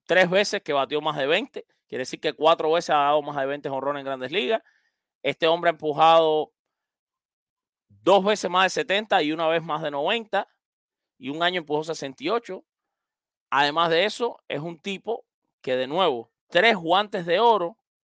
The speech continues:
tres guantes de oro, por ahí no se puede batear,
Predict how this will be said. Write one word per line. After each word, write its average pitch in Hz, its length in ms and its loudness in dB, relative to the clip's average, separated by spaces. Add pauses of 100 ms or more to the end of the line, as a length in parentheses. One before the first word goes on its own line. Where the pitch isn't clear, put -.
(920)
tres 277 280 6
guantes 202 500 0
de 156 120 -2
oro, 180 380 2 (1040)
por 147 180 0
ahí 170 160 2
no 208 120 -6
se 165 140 -2
puede 180 240 2
batear, 165 520 4